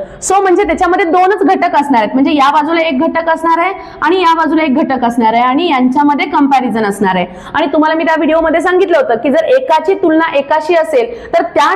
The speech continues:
ठिकाणी फक्त पॉझिटिव्ह डिग्री आणि कंपॅरेटिव्ह डिग्रीज तुम्हाला बघायला मिळेल, दुसरी कोणतीही डिग्री त्याच्यामध्ये असू शकत नाही.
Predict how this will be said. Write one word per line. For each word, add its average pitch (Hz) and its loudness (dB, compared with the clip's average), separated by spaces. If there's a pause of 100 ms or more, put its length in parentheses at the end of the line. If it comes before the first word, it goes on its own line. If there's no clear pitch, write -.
ठिकाणी 277 0 (280)
फक्त 359 -2 (460)
पॉझिटिव्ह 330 2
डिग्री 262 0
आणि 285 2
कंपॅरेटिव्ह 262 0
डिग्रीज 247 0
तुम्हाला 233 0
बघायला 233 0 (320)
मिळेल, 254 2 (260)
दुसरी 302 2
कोणतीही 302 2
डिग्री 269 0
त्याच्यामध्ये 226 -2
असू 240 -4
शकत 226 -2
नाही. 247 0